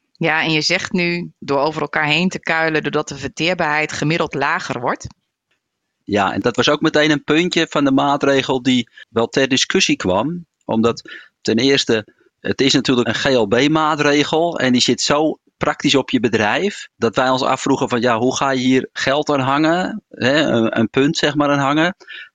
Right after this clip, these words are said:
Speaker 2: terwijl die eigenlijk alleen fysiek te controleren is. En dat was ook wel een, een belangrijk punt wat in de pilot naar voren kwam van, ja, je kan de mooiste maatregelen, eh, ontwikkelen en bedenken, maar zodra de geldtank wordt gehangen, moet je ook kijken of mensen daar ook wel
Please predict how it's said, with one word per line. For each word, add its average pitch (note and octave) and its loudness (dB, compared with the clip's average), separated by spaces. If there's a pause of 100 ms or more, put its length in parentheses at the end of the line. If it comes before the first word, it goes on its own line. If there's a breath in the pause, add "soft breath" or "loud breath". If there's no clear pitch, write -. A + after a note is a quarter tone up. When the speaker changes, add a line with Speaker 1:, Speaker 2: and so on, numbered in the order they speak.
Speaker 2:
terwijl A#2 2
die A#2+ 2
eigenlijk A#2+ 0
alleen B2 2
fysiek C#3+ 2
te C#3 -4
controleren B2+ 2
is. - -2 (240)
En G2+ 0
dat B2 0
was C3+ 2
ook C#3 0
wel C3+ 2
een, B2 0
een A2 0
belangrijk A#2+ 0
punt C3 2
wat A2+ -2
in A#2 0
de G#2+ 0
pilot A#2+ 0
naar A2 -2
voren A2 2
kwam G2+ -2
van, A2 -2 (120)
ja, G2+ 0
je G2+ -2
kan B2 2
de A#2 4
mooiste C3+ 2
maatregelen, G#2+ 2
eh, F#2+ 0
ontwikkelen G#2 0
en G2 0
bedenken, F#2 -2 (100)
maar G#2+ 2
zodra A#2+ 2
de A2+ 2
geldtank C#3 0
wordt A2+ 0
gehangen, A2+ 0
moet A2+ -4
je C#3 0
ook C#3 0
kijken A2+ 0
of A2+ -2
mensen A#2 0
daar A2+ 2
ook A2 -2
wel A#2 0